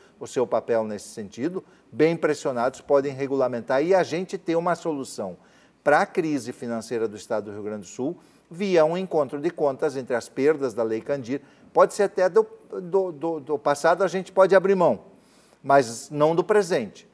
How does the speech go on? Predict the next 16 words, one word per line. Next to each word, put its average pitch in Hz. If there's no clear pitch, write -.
As 131
perdas 165
do 113
presente 139
para 196
que 151
isso 151
recomponha 139
aquilo 120
que 147
nós 131
deveríamos 123
pagar 113
a 117
dívida. 92
Então, 139